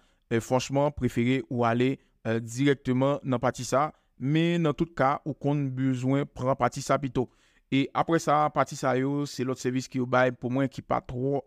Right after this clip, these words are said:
enpòtan. E si ou fè biznis an liy, paske la, gade, yo pral ba ou yon email, yo pral ba ou yon telefòn, tout sa. E sa, se de bagay ko kapab, e, euh, achte alaveni. Sa ki pi enpòtan pou nou, le pli souvan,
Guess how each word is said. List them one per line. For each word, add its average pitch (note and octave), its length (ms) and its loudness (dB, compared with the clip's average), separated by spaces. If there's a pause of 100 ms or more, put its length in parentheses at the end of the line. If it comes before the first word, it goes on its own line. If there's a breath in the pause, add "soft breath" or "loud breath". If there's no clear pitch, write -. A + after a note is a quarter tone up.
(100)
enpòtan. C#3 560 -2 (400 soft breath)
E A#2+ 240 0
si - 140 0
ou D3 100 4
fè C#3 240 0
biznis C3 400 -6
an B2 80 0
liy, C#3 300 0
paske B2+ 260 -4
la, B2+ 220 2 (100)
gade, B2+ 300 -2 (340 soft breath)
yo B2 160 -2
pral B2+ 160 0
ba B2 140 4
ou C3 180 0
yon B2+ 240 0
email, C3+ 560 2
yo B2 80 -2
pral B2 160 0
ba B2+ 80 2
ou B2+ 80 0
yon B2+ 80 0
telefòn, B2+ 480 -2
tout A#2+ 140 -6
sa. A#2+ 180 0
E C3+ 80 -4
sa, B2+ 160 -2
se C3 160 -2
de B2+ 80 0
bagay B2+ 240 2
ko B2+ 140 -4
kapab, A#2+ 320 0 (180 soft breath)
e, A#2+ 560 0
euh, C3+ 220 0 (260)
achte C#3 400 0
alaveni. B2+ 760 2
Sa A#2+ 160 -2
ki C3 120 -4
pi D#3 160 2
enpòtan C3 320 0
pou B2+ 160 -2
nou, D#3 160 -2
le C3+ 160 -4
pli C3 160 -6
souvan, C#3+ 320 0